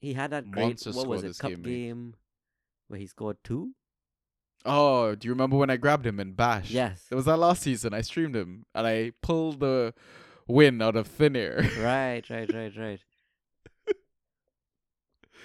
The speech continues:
Speaker 1: But yeah, Curtis popped up this big this game week. Like, he was widely
Speaker 2: Yeah.
Speaker 1: available in all my leagues, I think. And this is why I said I took it for granted, 'cause I, I kinda needed to roster some people.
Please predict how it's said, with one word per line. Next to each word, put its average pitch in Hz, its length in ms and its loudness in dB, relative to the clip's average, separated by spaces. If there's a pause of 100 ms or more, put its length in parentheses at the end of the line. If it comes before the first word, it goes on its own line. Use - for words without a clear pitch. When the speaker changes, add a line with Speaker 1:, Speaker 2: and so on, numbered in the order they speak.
(540)
Speaker 1:
But 113 100 -6
yeah, 120 100 -4
Curtis 135 360 -8
popped - 380 -12
up 101 200 -10
this 98 200 -10 (200)
big 107 280 2
this 90 160 -12
game 85 240 -12
week. 82 220 -12
Like, 85 220 -12 (400)
he 131 120 -12
was 135 160 -4
widely 101 420 -2
Speaker 2:
Yeah. 95 40 -6
Speaker 1:
available 90 400 -8
in 87 80 -10
all 95 200 -6
my 87 200 -8
leagues, 85 240 -12
I 85 80 -14
think. - 360 -16 (1200)
And 110 120 -6
this 123 80 -4
is 131 120 -10
why 120 120 -6
I 104 60 -6
said 113 180 -14
I 101 40 -10
took - 180 -16
it 107 100 -18
for 98 80 -20
granted, 95 400 -12
'cause 95 160 -12
I, 92 120 -10 (160)
I - 40 -16
kinda 123 340 -12
needed 110 440 -8
to 120 100 -10
roster 95 480 -12
some 120 220 -14
people. 151 400 -14